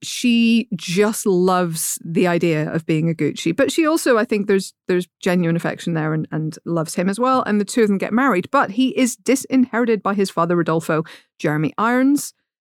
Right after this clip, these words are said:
And the wedding is, is a, is a quiet affair as a result. His side of the church is pretty much entirely empty. And, um, and she feels the lack. She feels this,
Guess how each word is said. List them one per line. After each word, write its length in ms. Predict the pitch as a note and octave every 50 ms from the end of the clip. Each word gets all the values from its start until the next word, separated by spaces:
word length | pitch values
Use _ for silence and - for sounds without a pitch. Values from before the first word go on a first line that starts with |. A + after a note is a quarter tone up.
| _ -
And 140 | A#3+ A#3
the 40 | A#3
wedding 260 | A3+ A#3+ A#3+ A#3+ A#3+
is, 120 | A#3 A3+ G#3+
is 220 | G#3+ - A#3 A3+ A3+
a, 180 | A3+ A3+ - A#3
is 100 | A#3 G#3+
a 40 |
quiet 320 | A3 - - B3 A#3 A#3 A3+
affair 320 | A3+ - - A3 G#3+ G#3+
as 160 | G#3 G#3 G3+
a 60 | - G#3
result. 380 | G#3 G3+ B3 C#4 C4 - -
His 240 | - F#3+ G#3 G#3 F#3+
side 240 | - - G3 F#3+ F#3
of 60 | F3+
the 80 | - F#3+
church 320 | - - A3 F#3+ - -
is 100 | F#3 -
pretty 180 | - - G#3+ G3+
much 180 | G3+ F#3 F3+
entirely 460 | - F#3 - - - F#3+ F#3 F3+ F3+
empty. 460 | - F3 F3+ - - - F3 F3+ F3+ _ _ _ _ _ _ _ _ -
And, 360 | F#3+ F#3 F3+ F3+ F#3 F3+ E3+ - - F3+
um, 200 | F3+ F3 F3+ F3
and 100 | - G#3+
she 160 | - - - G#3+
feels 460 | - - - B3 A#3 A3+ A3+ G#3 -
the 120 | - G3
lack. 280 | F#3+ G3 F#3+ - - -
She 140 | - - F3
feels 340 | - - F#3+ F#3 F3+ E3+
this, 300 | - E3+ E3 - - -